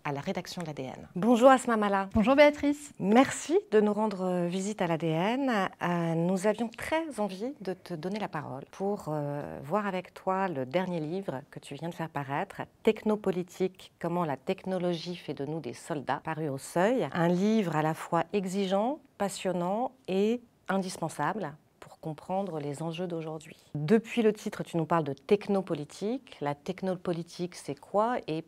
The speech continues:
Speaker 1: pourquoi c'est une discipline qui devrait nous être utile ?
Speaker 2: <laughs> Merci beaucoup. Merci beaucoup pour l'invitation déjà, j'en suis absolument ravie. Et je suis contente que vous ayez apprécié, euh,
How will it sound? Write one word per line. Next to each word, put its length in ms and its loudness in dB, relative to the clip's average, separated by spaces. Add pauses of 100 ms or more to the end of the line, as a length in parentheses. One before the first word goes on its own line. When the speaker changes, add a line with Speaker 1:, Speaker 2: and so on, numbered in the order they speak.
Speaker 1:
pourquoi 680 0 (140)
c'est 280 -12
une 140 -4
discipline 580 -6
qui 180 -12
devrait 340 -4
nous 180 -6
être 180 -6
utile ? 360 -20 (560)
Speaker 2:
<laughs> 560 -2
Merci 260 0
beaucoup. 340 0 (180)
Merci 240 0
beaucoup 200 -2
pour 120 -2
l'invitation 540 -4
déjà, 300 -4
j'en 160 -6
suis 160 -6
absolument 360 -4
ravie. 340 -2 (340)
Et 80 4
je 80 6
suis 160 2
contente 380 0
que 260 -2
vous 300 0
ayez 320 4
apprécié, 600 -2
euh, 60 -2